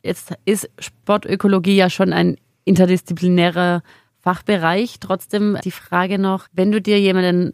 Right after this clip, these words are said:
vom gesamten Campus wünschen könntest, mit dem du gerne mal zusammenarbeiten würdest, sei das jetzt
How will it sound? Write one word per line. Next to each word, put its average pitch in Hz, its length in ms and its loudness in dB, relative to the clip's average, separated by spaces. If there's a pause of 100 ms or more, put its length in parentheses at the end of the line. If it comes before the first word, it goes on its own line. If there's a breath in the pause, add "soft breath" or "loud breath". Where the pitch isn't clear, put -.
(180)
vom 208 200 -2
gesamten 247 340 -2
Campus 208 560 -2
wünschen 180 320 -2
könntest, 165 460 -2 (320 soft breath)
mit 196 180 0
dem 190 160 4
du 185 80 0
gerne 170 200 2
mal 170 120 2
zusammenarbeiten 156 720 -2
würdest, 156 320 -6
sei 175 160 -2
das 175 180 -4
jetzt 170 220 -8